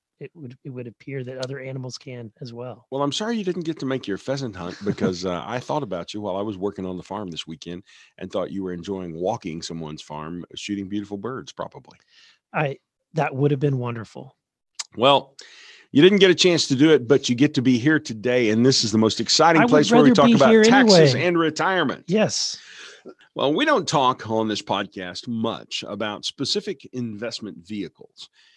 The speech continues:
Speaker 2: and that's because there are thousands of options to choose from, and there are different applications with each of those options, depending on what a person's situation is. So it's really not conducive in a podcast type environment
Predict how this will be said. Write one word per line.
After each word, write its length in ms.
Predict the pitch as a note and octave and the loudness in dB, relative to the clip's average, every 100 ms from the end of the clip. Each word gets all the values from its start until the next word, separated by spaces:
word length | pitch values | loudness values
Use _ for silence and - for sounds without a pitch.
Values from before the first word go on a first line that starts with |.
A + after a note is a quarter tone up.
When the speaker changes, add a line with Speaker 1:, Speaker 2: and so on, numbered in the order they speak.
| _ C#3 | _ -6
Speaker 2:
and 120 | C#3+ | -4
that's 180 | F3 F3+ | -4 -6
because 320 | F3+ F#3 C#3+ | -6 -6 -4
there 140 | C3 | -6
are 60 | A2+ | -6
thousands 580 | - A#2 G#3 G3+ E3 A#2 | -6 -6 -4 -6 -6 -8
of 80 | |
options 580 | G#2 B2+ - G2+ A2 - | -8 -10 -12 -12 -12 -12
to 100 | G2+ | -10
choose 260 | - E3+ - | -8 -6 -8
from, 240 | E2 F2+ | -14 -16
and 240 | A#2 C3 C#3+ | -12 -8 -6
there 100 | C#3+ | -4
are 60 | |
different 340 | C3+ G3+ G#3+ D#3+ | -4 -4 -4 -6
applications 680 | C3 B2 E3 F#3 B2+ A2+ | -6 -8 -8 -6 -6 -8
with 260 | A#2+ C3+ - | -6 -6 -6
each 300 | D3+ B3 - | -6 -6 -6
of 120 | G#2 | -8
those 280 | G2 F2+ - _ _ | -8 -8 -10 _ _
options, 600 | G2 F#2 - G2 E2 - _ _ _ - | -8 -8 -10 -12 -10 -12 _ _ _ -10
depending 320 | C#3 E3+ D#3 | -4 -2 -2
on 80 | C#3 | -2
what 120 | C3 | -2
a 60 | B2+ | -4
person's 400 | C3+ - A2+ - | -6 -6 -8 -10
situation 640 | B2 G#2+ G#2+ C#3+ - E2+ | -10 -8 -6 -6 -6 -10
is. 200 | D2 C#2+ | -10 -8
So 120 | E3+ | -8
it's 140 | F3 A3 | -8 -8
really 180 | F#3 | -6
not 260 | C#3 A2+ - | -6 -6 -8
conducive 540 | A#2+ G2+ A#2+ B2 F#2+ | -10 -6 -4 -6 -8
in 80 | F2+ | -12
a 40 | E2+ | -12
podcast 520 | A2+ A#2 G2+ - - | -12 -10 -10 -10 -8
type 260 | F#2+ - | -10 -10
environment 560 | F#2 F2 G#2+ A#2+ F2+ | -12 -8 -4 -4 -6